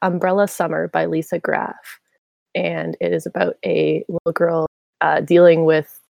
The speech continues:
the death of her older brother, and it's really, really good, and it's probably the book has, that has made me the, cry the most out of any book. And, uh, the other one is Breadcrumbs by Anne Ursu, which is a fantasy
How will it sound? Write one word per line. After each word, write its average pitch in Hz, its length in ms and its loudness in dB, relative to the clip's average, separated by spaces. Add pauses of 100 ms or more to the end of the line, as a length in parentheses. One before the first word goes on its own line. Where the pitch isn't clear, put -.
(140)
the 156 260 -2
death 147 280 -2
of 151 160 -8
her 151 120 -4 (140)
older 151 220 -4
brother, 214 440 4 (200)
and 170 100 0
it's 165 180 -2
really, 185 380 6
really 165 220 4
good, 156 260 2
and 156 140 -2
it's 151 240 -6
probably 233 380 4
the 175 100 -4
book 170 180 0
has, 160 240 -2
that 156 140 2
has 151 120 -4
made 147 160 -2
me 147 80 -4
the, 147 120 -2 (100)
cry 170 220 2
the 165 80 0
most 180 420 0
out 185 100 2
of 156 80 0
any 180 200 2
book. 214 320 2 (200)
And, 180 680 -4 (140)
uh, 160 680 -6
the 185 80 -2
other 175 200 -2
one 170 240 -4
is 160 280 -2
Breadcrumbs 202 720 0
by 165 500 -2
Anne 196 220 0
Ursu, 170 640 -2
which 165 240 -2 (100)
is 165 480 -2 (100)
a 170 540 -2
fantasy 190 760 -2